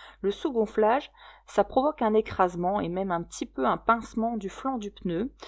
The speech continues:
euh, et à terme, ça provoque un éclatement. Et ça, c'est la cause principale, la plus fréquente,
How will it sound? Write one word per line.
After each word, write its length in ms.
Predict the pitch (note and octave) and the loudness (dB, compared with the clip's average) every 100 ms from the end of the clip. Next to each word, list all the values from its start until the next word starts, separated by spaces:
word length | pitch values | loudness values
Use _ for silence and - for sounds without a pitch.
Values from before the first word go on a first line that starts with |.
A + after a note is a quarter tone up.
| - - - | -18 -18 -4
euh, 480 | D#3 D3+ D3+ D3 C#3+ - | 2 4 4 4 2 2
et 180 | E3 D#3 | 4 4
à 60 | |
terme, 300 | D#3 A#3 C4+ | 4 2 2
ça 180 | - C#3+ | -2 -6
provoque 440 | - D#3+ F#3+ - - | 0 2 2 0 -4
un 160 | A3 A3+ | 2 4
éclatement. 580 | G#3 - E3+ - D3 - | 4 2 -4 -4 -8 -2
Et 120 | E3 | -2
ça, 180 | D#3+ A#3 | 2 2
c'est 180 | C4 G#3+ | 2 2
la 140 | C#3+ | 0
cause 340 | D3 - A3 F3+ | -2 0 0 0
principale, 920 | - - C#4 - - - E3 F3+ F#3+ | -8 0 0 0 -8 2 6 6 6
la 80 | D#3 | 2
plus 180 | - G#3+ | -2 -8
fréquente, 680 | - A#3 A3+ F#3+ G#3 - | -2 -2 0 -2 -4 -6